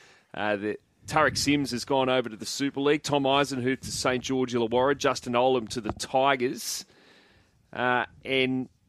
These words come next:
as f-, their odds with Tab for the premiership, they're ten dollars. So they're on the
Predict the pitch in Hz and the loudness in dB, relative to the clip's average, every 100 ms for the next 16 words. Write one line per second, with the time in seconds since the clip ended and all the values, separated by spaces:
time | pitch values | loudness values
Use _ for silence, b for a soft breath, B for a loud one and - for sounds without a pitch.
0 | _ _ _ _ _ - 135 127 - - | _ _ _ _ _ 2 4 4 -6 -6
1 | 117 123 123 147 147 190 - 127 113 - | 2 4 6 4 2 0 -4 -4 -4 0
2 | 139 127 117 104 143 143 139 - 147 - | 0 0 -4 -4 0 0 0 0 0 -2
3 | 120 110 - 143 135 123 110 - - - | -4 -4 -2 0 2 2 2 -2 -10 -12
4 | _ _ _ - 123 117 117 117 123 123 | _ _ _ -6 0 0 2 2 2 2
5 | 120 120 113 | 0 -2 -6